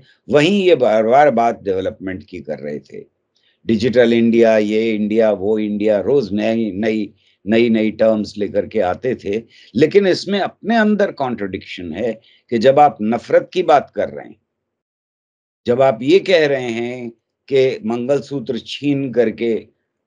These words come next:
उन लोगों को दे दिया जाएगा जो ज्यादा बच्चे पैदा करते हैं, और मुसलमानों का नाम लेकर के प्राइम मिनिस्टर कह रहा है कि उन्हें दे दिया जाएगा, तो इससे ज्यादा शर्म की बात नहीं हो सकती।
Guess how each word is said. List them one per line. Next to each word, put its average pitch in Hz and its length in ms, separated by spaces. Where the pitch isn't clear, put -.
उन 147 140
लोगों 135 320
को 117 120
दे 110 180
दिया 107 220
जाएगा 104 400
जो 98 160
ज्यादा 98 320
बच्चे 101 320
पैदा 90 300
करते 85 380
हैं, 92 160
और 139 220
मुसलमानों 127 580
का 175 80
नाम 139 440
लेकर 160 360
के 131 80
प्राइम 110 280
मिनिस्टर 98 380
कह 110 180
रहा 98 160
है 87 180
कि 101 100
उन्हें 104 280
दे 95 140
दिया 85 240
जाएगा, 80 540
तो 202 420
इससे 196 300
ज्यादा 170 280
शर्म 170 440
की 156 120
बात 117 300
नहीं 101 100
हो 90 100
सकती। 170 440